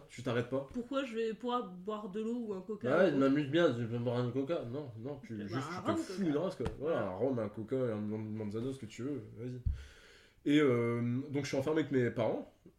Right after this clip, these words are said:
Speaker 1: et je me remets en question. À l'époque, je fumais aussi beaucoup, et je me remets, je me remets un peu en question en mode, euh,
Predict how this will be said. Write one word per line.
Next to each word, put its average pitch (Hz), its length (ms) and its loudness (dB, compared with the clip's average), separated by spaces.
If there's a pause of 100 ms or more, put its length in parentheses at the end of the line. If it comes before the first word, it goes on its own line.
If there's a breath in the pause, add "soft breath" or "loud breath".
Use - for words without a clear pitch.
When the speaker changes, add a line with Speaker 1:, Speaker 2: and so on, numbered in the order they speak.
Speaker 1:
et 123 300 2
je 110 180 -4
me 120 160 0
remets 127 200 4
en 127 40 2
question. 180 420 0
À 123 80 0
l'époque, 135 260 4
je 123 120 0
fumais 135 240 0
aussi 131 200 -2
beaucoup, 120 360 -4 (140)
et 101 300 -2
je 95 80 -6
me 104 80 -4
remets, 107 360 -2
je 92 80 -8
me 95 60 -4
remets 107 140 -2
un 135 60 -2
peu 127 100 -6
en 104 60 -2
question 120 280 -8
en - 20 -4
mode, 110 200 -4
euh, 87 120 -8